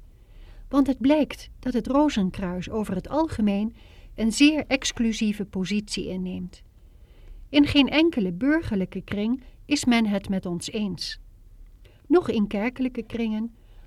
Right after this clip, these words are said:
noch in politieke kringen. En vooral niet in humanistische kringen. Vooral het humanisme, dat zich antimilitaristisch noemt, was in de loop der jaren hevig op ons gebeten.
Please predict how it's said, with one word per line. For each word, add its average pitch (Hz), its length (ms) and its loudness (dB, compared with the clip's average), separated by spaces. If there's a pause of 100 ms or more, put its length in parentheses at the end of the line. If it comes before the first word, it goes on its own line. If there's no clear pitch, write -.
(100)
noch 311 220 6
in 226 180 -2
politieke 233 580 0
kringen. 180 520 -8 (500)
En 220 200 2
vooral 196 420 -4
niet 285 260 6
in 247 180 -2
humanistische 240 840 0
kringen. 180 460 -8 (920)
Vooral 285 400 2
het 277 160 0
humanisme, 240 760 4 (420)
dat 269 200 2
zich 254 420 4
antimilitaristisch 220 1300 2
noemt, 196 420 -2 (520)
was 294 240 4
in 226 140 4
de 196 140 2
loop 294 260 2
der 196 160 0
jaren 190 520 0
hevig 269 480 2
op - 160 -8
ons 214 220 -4
gebeten. 185 640 -4